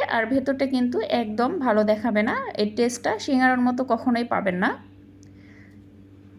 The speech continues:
ভেতরটা একদম রুটির মতো হয়ে থাকবে। তো চেষ্টা করবেন চুলার আঁচটাকে একদম একটু লোতে রেখেই এই সিঙ্গারাগুলোকে বিশ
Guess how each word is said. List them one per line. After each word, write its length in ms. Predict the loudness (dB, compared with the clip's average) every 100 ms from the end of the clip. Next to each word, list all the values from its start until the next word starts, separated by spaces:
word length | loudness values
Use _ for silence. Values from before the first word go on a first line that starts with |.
| -20 -20 -20 -20 -20 -20 -20 -8 2
ভেতরটা 300 | 2 4 2 2
একদম 160 | 0 0
রুটির 240 | 0 0 0
মতো 140 | 0 0
হয়ে 140 | 0 0
থাকবে। 260 | -2 -2 -4 -2
তো 80 | 0 0 0 -2
চেষ্টা 220 | -2 -2 0
করবেন 280 | 0 0 -2
চুলার 240 | 0 2 2 0
আঁচটাকে 320 | -2 -6 -4 -4
একদম 200 | -2 -2 -4
একটু 160 | -4 -2 0
লোতে 220 | 0 0 -2
রেখেই 320 | -4 -2 -2 0
এই 60 | -2 -2
সিঙ্গারাগুলোকে 720 | 0 0 0 0 -2 0 -2 -2 -10 -20 -20 -10 -4
বিশ 120 | -2